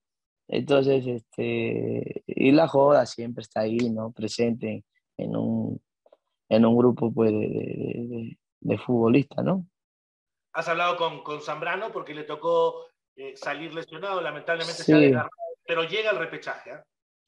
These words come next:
Speaker 1: Ayer, ayer, ayer lo vi, no le pude llamar, pero acá lo llamo, mi compadre, también tengo una linda amistad con él. Este, eh, una lástima, ¿no? Pero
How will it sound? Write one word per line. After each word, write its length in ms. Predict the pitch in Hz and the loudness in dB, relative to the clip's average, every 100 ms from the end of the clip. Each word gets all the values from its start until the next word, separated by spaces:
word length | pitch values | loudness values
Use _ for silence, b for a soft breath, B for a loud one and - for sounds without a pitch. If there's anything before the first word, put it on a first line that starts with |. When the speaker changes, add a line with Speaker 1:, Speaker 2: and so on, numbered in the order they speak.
| - | 2
Speaker 1:
Ayer, 320 | 135 165 175 | 6 6 6
ayer, 360 | - - 160 - | 6 4 4 2
ayer 320 | 139 147 156 156 135 | 0 -2 -2 -4 -6
lo 200 | 123 131 | -6 -4
vi, 200 | 143 151 | -2 -4
no 260 | 143 135 135 | -4 -4 -4
le 120 | 131 | -4
pude 180 | 131 131 | -6 -4
llamar, 380 | 127 139 139 - | -4 -2 -2 -4
pero 160 | 113 | -10
acá 160 | 113 123 | -6 -2
lo 120 | 123 | -2
llamo, 380 | 123 123 123 117 | 0 -2 -4 -20
mi 120 | _ _ | _ _
compadre, 560 | 120 127 123 123 117 - | 4 4 4 -2 -8 -14
también 220 | - 110 113 | -16 -14 -10
tengo 140 | 117 | -8
una 120 | 113 | -8
linda 160 | 113 113 | -6 -6
amistad 300 | 110 - 110 | -6 -8 -6
con 160 | 113 | -4
él. 180 | 117 113 _ _ _ _ _ - | -4 -6 _ _ _ _ _ -6
Este, 1400 | - - - 113 113 110 110 110 110 107 107 - - | -6 -4 0 2 4 2 2 2 2 2 0 -2 -4
eh, 320 | - - 110 110 | -6 0 2 6
una 220 | 123 123 | 6 6
lástima, 400 | 135 131 - 113 | 4 0 0 2
¿no? 200 | 127 135 | 4 2
Pero 460 | - 117 117 117 | 2 4 4 0